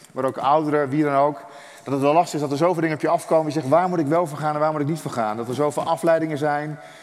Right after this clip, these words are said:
waar je mee wordt getrokken. Dat je eigenlijk denkt, "Oh, misschien had ik dat niet moeten doen." Niet dat het slecht is, maar dat je zegt, "Ik had eigenlijk iets anders willen doen." Nou, dat heeft,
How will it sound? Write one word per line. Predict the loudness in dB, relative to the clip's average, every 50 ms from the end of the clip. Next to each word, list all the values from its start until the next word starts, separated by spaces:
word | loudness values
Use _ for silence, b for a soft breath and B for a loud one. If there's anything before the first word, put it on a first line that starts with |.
| B B
waar | B -2 -2
je | 0 0
mee | 0 0 2 2
wordt | 0 0 -2
getrokken. | -6 -6 -2 -2 0 0 0 -2
Dat | -2 -2
je | -2
eigenlijk | -4 -2 -2
denkt, | -4 -2 -2
"Oh, | -2 -2
misschien | -2 -4 -4 -4 -2
had | -2
ik | -2
dat | -2 -2 -2
niet | -2 -2
moeten | -2 -2 -2 -2
doen." | -2 -4 -4 -8 -12 -16 B B B B B B B B B B B B B
Niet | -4 -2 0
dat | 0 0
het | 0 -2 -4
slecht | -2 0 0 0 0 -4
is, | -6
maar | -6 -4
dat | -2
je | -2
zegt, | -2 -2 -2
"Ik | -4 -4
had | -2 -2
eigenlijk | -2 -2 -2 -4
iets | -2 -2
anders | -2 -2 -2 -2
willen | -2 -2 -2 -2
doen." | -4 -6 -6 -10 -14 -20 -20 -20 B B B B B B B
Nou, | -8 -4 -2
dat | -2 0
heeft, | -2 -4 -4 -6 -10